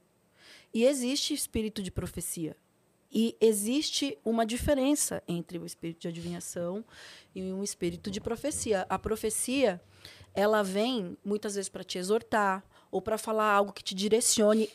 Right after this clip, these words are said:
a alguma coisa específica. A adivinhação, às vezes, só vai te causar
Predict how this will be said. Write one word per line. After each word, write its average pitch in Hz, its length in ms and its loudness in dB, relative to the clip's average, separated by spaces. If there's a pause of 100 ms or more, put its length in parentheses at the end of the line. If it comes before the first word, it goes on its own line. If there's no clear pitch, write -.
(120)
a 208 80 4
alguma 220 420 4
coisa 214 220 0
específica. - 720 -8 (120)
A 247 160 0
adivinhação, 226 960 -2 (380)
às 214 160 0
vezes, 277 240 4
só 262 160 0
vai 285 140 2
te - 100 -4
causar 254 580 2